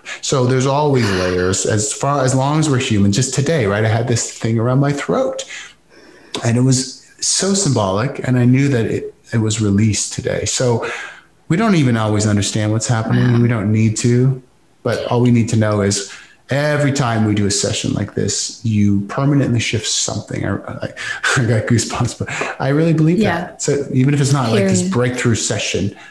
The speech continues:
Speaker 1: something has moved. And if you just keep doing that, you know.
Speaker 2: I completely agree and resonate with that. And I love that you said that you don't always understand it.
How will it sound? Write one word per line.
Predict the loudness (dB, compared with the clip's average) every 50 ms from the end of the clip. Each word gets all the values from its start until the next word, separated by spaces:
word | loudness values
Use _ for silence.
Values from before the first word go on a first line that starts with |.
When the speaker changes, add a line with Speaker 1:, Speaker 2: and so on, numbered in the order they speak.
| -20 _
Speaker 1:
something | -10 -6 -4 -2 -2 -2 0 2 2 2 2
has | 2 2 0
moved. | 0 0 0 -2 -6 -10 -16 -20 _ _ _ _ _ _ _ _ _ -4
And | -4 -2
if | -2 -2
you | -2 0
just | 0 -2 -2 -2 -2
keep | -2 -2 -2 0
doing | 0 0 2 2 2
that, | 2 0 0 -4 -6 -10 -16 -20 -20 -20 _ _ _ _ _ _ _ _ _ _ _ _ _ _
you | -4 -2
know. | -2 -2 -2 -4 -6 -8 -14 -20 -20 -20 -20 -20 -20 -20 _ _ _ _ _ _ _ _ _ -20 -20 -20 _ _ _ _ _ _ _ _ _ _ _ -20 -20 _ _
Speaker 2:
I | -4 -4
completely | -4 -2 -4 -4 -4 -4 -6 -6 -4 -4 -2 -2 -2
agree | -2 -2 -2 -4 -2 -2 -2 -2 -2 -2
and | -2 -4 -6
resonate | -4 -4 -6 -4 -4 -4 -6 -6 -6
with | -8 -8 -6
that. | -6 -6 -4 -4
And | -4
I | -4 -2
love | -2 -2 -4 -4 -4
that | -4 -4 -4
you | -6 -8
said | -8 -6 -6 -6 -6 -6 -6
that | -6 -8 -6
you | -6 -6 -6
don't | -6 -6 -6 -8 -12 _ _ _
always | -6 -4 -4 -4 -4 -6 -6 -6
understand | -6 -6 -6 -6 -6 -8 -10 -10 -10 -8 -8 -8 -8 -6 -4 -2
it. | -2 -4 -4 -8